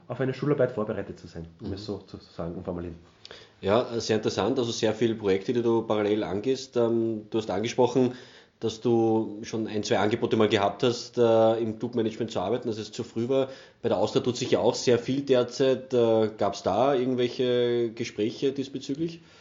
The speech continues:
Speaker 1: Nein, also seitdem ich eigentlich meine Karriere beendet habe, hat sich von Austria Wien diesbezüglich überhaupt noch nie jemand auch bei mir gemeldet, ob ich mich auch jetzt einmal auch irgendwo sportlich einbringen würde.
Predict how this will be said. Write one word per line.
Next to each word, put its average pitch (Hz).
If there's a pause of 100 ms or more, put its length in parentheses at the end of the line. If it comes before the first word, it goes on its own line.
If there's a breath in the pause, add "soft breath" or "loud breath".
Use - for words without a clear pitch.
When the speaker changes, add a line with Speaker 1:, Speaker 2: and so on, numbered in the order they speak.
(1000 loud breath)
Speaker 1:
Nein, 139
also 127
seitdem 127
ich 139
eigentlich 127
meine 117
Karriere 113
beendet 117
habe, 123
hat 113
sich 113
von 110
Austria 104
Wien 117 (580 loud breath)
diesbezüglich 110
überhaupt 101
noch 123
nie 123
jemand 120
auch 110
bei 120
mir 120
gemeldet, 110
ob 107
ich 107
mich 104
auch 98
jetzt 95
einmal 101
auch 80
irgendwo 113
sportlich 135
einbringen 113
würde. 151